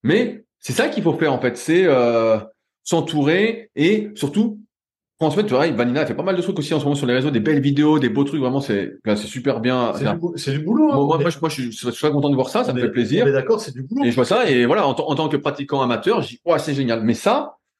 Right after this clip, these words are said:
Speaker 1: c'est sûr que si tu veux du pognon, bah, aujourd'hui, il faut aller le chercher, parce que sinon, ils vont préférer l'influenceur qui dit qu'il s'est levé à huit heures, qui a mis que sa chaussette droite, il a oublié sa chaussette gauche,
Speaker 2: Mm, mm,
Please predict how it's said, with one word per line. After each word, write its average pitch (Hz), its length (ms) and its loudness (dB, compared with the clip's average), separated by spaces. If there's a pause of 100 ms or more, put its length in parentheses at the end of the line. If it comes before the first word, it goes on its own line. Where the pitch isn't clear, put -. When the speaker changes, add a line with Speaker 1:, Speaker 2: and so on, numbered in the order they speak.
(300)
Speaker 1:
c'est 131 80 2
sûr 240 160 2
que - 80 -8
si 170 120 -8
tu 185 80 -2
veux 175 80 0
du 143 100 0
pognon, 160 280 2
bah, - 160 -2
aujourd'hui, 131 240 0
il - 20 -10
faut 147 60 0
aller 143 100 0
le - 20 -4
chercher, 165 240 -8
parce 131 160 -2
que - 60 -10
sinon, 202 180 0
ils 220 40 4
vont 135 60 2
préférer 135 540 0 (160)
l'influenceur 160 840 0 (220)
qui 143 120 0
dit 160 160 0
qu'il 139 100 -8
s'est 147 120 2
levé 135 180 4
à 135 60 2
huit 143 260 -2
heures, 165 120 2
qui - 60 -2
a 127 40 2
mis 123 100 -2
que 156 80 0
sa 147 120 2
chaussette 139 260 0
droite, 147 280 0
il 113 60 -2
a - 20 0
oublié 139 180 -2 (220)
sa 120 140 -6
chaussette 107 280 -4
gauche, - 380 2
Speaker 2:
Mm, 110 80 -12 (260)
mm, 107 40 -10